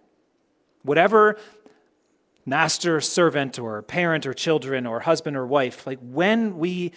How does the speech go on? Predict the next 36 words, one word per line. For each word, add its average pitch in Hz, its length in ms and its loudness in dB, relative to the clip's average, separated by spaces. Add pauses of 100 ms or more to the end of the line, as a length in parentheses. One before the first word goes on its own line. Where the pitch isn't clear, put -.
(140)
see 214 280 2
ourselves, 175 680 4 (300)
uh, - 180 -10
as 156 140 0
having 208 320 4
received 208 420 4
from 190 180 0
God, 165 300 6
and 147 100 -2
then 151 100 -2
that 165 200 0
impacts 202 680 2
our 165 80 6
relationship 165 640 2
to 139 140 -4
each 131 180 -6
other, 127 240 -2
then 139 140 -4
we 156 120 -4
will 180 220 4
reflect 165 840 -4 (440)
God. 131 320 -2 (1700)
We 214 80 -2
will 214 140 2
image 208 320 4
him. 185 400 -2 (880)
We 151 80 -6
will 165 140 -2
glorify 139 680 -4
him 123 400 -6 (1400)
as 135 140 -8
we 156 80 0
were 156 80 0
created 165 480 -2
to 151 80 -8
do, 139 320 -4